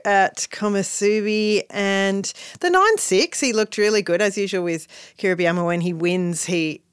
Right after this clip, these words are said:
he really fights it out and he looks fantastic and very quick and everything. But,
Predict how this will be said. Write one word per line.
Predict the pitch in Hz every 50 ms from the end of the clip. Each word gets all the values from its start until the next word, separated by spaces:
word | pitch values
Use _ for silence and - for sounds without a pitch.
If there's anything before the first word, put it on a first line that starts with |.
| _ -
he | 170 160 160
really | 165 175 180 185 175 170 160
fights | - - - - - 160 156 151 - - -
it | 180 160
out | 156 156 151 151 143
and | 151
he | 147 156
looks | 151 156 - - -
fantastic | - 180 165 156 147 - - 151 135 - - - 160 143 156 143 - -
and | 156 147 147 - - - - - - - - -
very | 208 196 185 175
quick | 160 - - - - 196 190 - -
and | 196 180 180
everything. | 175 165 175 165 - 190 180 180 180 180
But, | 170 175 160 - -